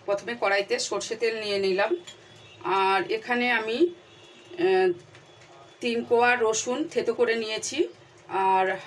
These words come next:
হাফ টিস্পুনেরও কম আমি আদা বাটা নিয়েছি, আর কাঁচা লঙ্কা কুচি নিয়েছি। নিয়ে সবগুলো আমি একসঙ্গে ফ্রাই করে নেব।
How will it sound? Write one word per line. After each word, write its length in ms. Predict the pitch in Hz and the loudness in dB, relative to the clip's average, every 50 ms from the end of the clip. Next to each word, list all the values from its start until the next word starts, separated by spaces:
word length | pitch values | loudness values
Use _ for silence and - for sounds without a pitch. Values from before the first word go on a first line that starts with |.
| - - | -2 0
হাফ 140 | 214 220 220 - - | 0 0 0 -4 -8
টিস্পুনেরও 580 | 247 240 - - - 247 240 254 247 247 254 | -6 -6 -6 -6 -6 -6 -2 0 2 2 0
কম 320 | 247 - 247 226 220 226 233 | 0 0 0 0 0 0 0
আমি 200 | 214 220 233 233 | -2 -2 -2 0
আদা 240 | 202 185 180 208 214 | 0 0 2 2 2
বাটা 260 | 214 208 202 233 220 | 2 2 0 0 -2
নিয়েছি, 520 | 220 220 220 220 220 - - 277 320 440 - - - - - - - - | -2 -4 -6 -6 -6 -6 -2 -2 -2 -2 -2 -6 -16 -20 -20 -20 -16 -6
আর 260 | - 175 175 180 180 175 - | -2 0 0 0 0 -2 -2
কাঁচা 260 | 202 202 - 226 220 | -2 -2 0 0 0
লঙ্কা 300 | 208 208 208 190 175 214 | 0 0 0 0 -2 -2
কুচি 280 | 208 - 202 - - 220 | -2 -4 -6 -8 -6 -4
নিয়েছি। 340 | 170 196 196 196 - - 285 | 0 0 0 0 0 -2 -2
নিয়ে 340 | 320 311 262 214 202 208 247 339 - - - - - - - - | -4 -4 -2 -2 -2 0 0 0 0 -2 -4 -8 -10 -8 -4 -2
সবগুলো 380 | 208 202 175 165 196 202 226 240 | 0 0 0 0 -2 0 0 0
আমি 300 | 220 196 196 214 277 359 349 - - - - - - - - - - - - - - - - 339 202 | 2 2 2 2 2 0 0 -2 -4 -4 -4 -4 -6 -6 -6 -6 -6 -6 -6 -6 -6 -4 -4 -4 -4
একসঙ্গে 540 | - - - - 427 427 - 214 233 294 370 - - - - - - - - - - | -4 -4 -4 -4 -4 -4 -2 -2 0 0 -2 -2 -4 -6 -6 -6 -6 -6 -6 -6 -4
ফ্রাই 240 | - 196 185 185 180 - | -2 0 0 0 0 0
করে 180 | 185 180 175 170 | 2 2 4 4
নেব। 140 | 170 160 | 2 0